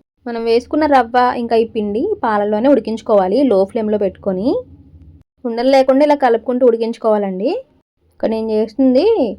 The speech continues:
డీప్ ఫ్రై లేకుండా బూరెల్లా ట్రై చేద్దాం అనుకుంటున్నాను. పూర్ణం అయితే already చేసి పెట్టానండి, పూర్ణం అయితే చూపించట్లేదు. So మ్యాక్సిమం అందరికీ తెలిసిందే కదా అని ఇంకా అది చూపించలేదు. జనరల్గా అయితే డీప్ ఫ్రై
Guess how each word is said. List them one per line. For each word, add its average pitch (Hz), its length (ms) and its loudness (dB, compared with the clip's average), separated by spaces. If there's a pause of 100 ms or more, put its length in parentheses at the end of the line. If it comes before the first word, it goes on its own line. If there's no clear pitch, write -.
(200)
డీప్ 254 240 2
ఫ్రై 320 120 0
లేకుండా 262 460 2 (280)
బూరెల్లా 240 420 2
ట్రై 247 160 0
చేద్దాం 233 360 -4
అనుకుంటున్నాను. 208 540 -4 (160)
పూర్ణం 233 380 2
అయితే 240 200 0
already 220 300 0
చేసి 220 240 -2
పెట్టానండి, 208 520 -6 (140)
పూర్ణం 202 360 0
అయితే 220 200 -8
చూపించట్లేదు. 214 640 -6 (500)
So 269 160 0
మ్యాక్సిమం 226 380 -2
అందరికీ 233 340 -2
తెలిసిందే 220 440 -4
కదా 214 180 0
అని 269 140 -4 (120)
ఇంకా 214 160 -4
అది 202 140 -8
చూపించలేదు. 196 580 -4 (840)
జనరల్గా 247 440 -2
అయితే 294 220 -2
డీప్ 254 200 -2
ఫ్రై 247 140 0